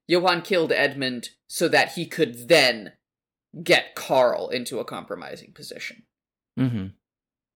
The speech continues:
Speaker 1: So Edmund was specifically just thrown away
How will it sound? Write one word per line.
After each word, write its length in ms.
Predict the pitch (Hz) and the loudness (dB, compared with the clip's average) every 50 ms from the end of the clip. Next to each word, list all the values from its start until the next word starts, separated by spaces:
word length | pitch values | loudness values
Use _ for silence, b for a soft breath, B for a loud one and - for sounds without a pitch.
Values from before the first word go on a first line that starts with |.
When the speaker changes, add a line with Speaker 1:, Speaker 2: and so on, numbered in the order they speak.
| _ _ | _ _
Speaker 1:
So 260 | - - 139 123 120 | -4 0 0 2 4
Edmund 320 | 113 143 156 170 160 151 | 4 4 4 4 0 2
was 160 | 135 135 135 - | 0 0 0 0
specifically 640 | - - 175 - 233 240 233 220 220 202 185 180 | -4 -2 4 8 8 8 8 4 0 0 0 0
just 360 | 135 - 151 135 - - - _ _ - | 2 0 0 0 0 -4 -10 _ _ -20
thrown 500 | - - - 147 135 160 170 175 170 160 | -20 -14 -12 -2 2 4 4 4 4 2
away 440 | 147 131 127 127 107 - - - | 2 2 4 2 2 0 -4 -16